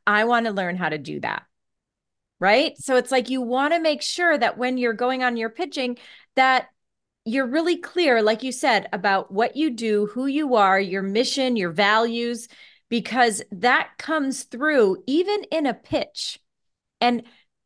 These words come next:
to try not to, I mean, I understand we're all trying to save time in this world, but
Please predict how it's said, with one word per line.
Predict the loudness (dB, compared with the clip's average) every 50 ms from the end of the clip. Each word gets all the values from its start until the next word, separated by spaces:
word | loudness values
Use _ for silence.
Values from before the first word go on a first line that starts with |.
| _ -12
to | -10 -10 -10 _
try | -10 -8 -4 -4 -2 -2
not | -2 -4 -4 -4
to, | -6 -6 -6 -8 _ _ _ _ _ -4
I | -2 0
mean, | 0 0 -2 -2 -4 -4
I | -2 -2
understand | -2 -2 -2 -2 -4 -4 -2 0 0 0 2
we're | 2 2
all | 2 2 2
trying | 0 0 -2 0
to | -2
save | -2 0 0 0 0 -2
time | -2 -2 0 2 2 2 0
in | 0 0
this | -2 -4 -4 -4
world, | -2 2 2 2 2 0 -2 -10 -20 -20 -20 -20 -6 _
but | -2 -2 -2 -4 _